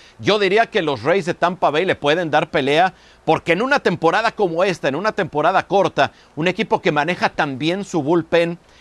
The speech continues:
y con unos relevistas que el año pasado tuvieron la mejor efectividad colectiva de todo el béisbol, ese equipo es peligroso. Los Rays son peligrosos.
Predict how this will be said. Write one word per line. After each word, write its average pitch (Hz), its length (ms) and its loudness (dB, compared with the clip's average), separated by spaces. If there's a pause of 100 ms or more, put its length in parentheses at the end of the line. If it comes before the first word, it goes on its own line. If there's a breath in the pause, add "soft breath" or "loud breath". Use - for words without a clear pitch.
(160 soft breath)
y 196 80 -2
con 185 240 0
unos 262 200 0
relevistas 196 500 0
que 156 100 0
el 151 60 2
año 226 200 -2
pasado 175 440 0
tuvieron 175 380 0
la 147 100 2
mejor 147 380 -2
efectividad 151 640 -2
colectiva 165 520 0
de 135 100 -2
todo 196 300 -2
el 170 80 -2
béisbol, 156 540 0 (320 soft breath)
ese 156 320 0
equipo 147 400 -2
es 127 100 -2
peligroso. 147 720 0 (160 soft breath)
Los 131 240 -4
Rays 165 380 -4
son 151 260 0
peligrosos. 156 640 0